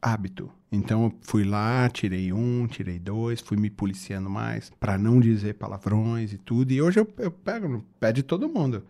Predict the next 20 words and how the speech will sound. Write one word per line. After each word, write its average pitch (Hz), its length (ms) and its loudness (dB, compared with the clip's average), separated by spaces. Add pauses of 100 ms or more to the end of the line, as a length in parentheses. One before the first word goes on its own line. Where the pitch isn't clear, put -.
Quando 117 200 2
fica 123 280 2
falando 107 260 -2
aqueles 104 380 0
M, 117 480 2
aqueles 98 340 -4
B, 110 540 0
eu 117 100 0
falo, 123 160 -2
"Pô, 180 220 -2
mas 104 180 -2
é 117 80 -4
fedida 135 540 -2
essa - 160 -8
palavra, 107 500 -6
não 110 100 4
dá 143 120 0
pra - 100 -12
você 190 60 -2
mudar, 160 580 4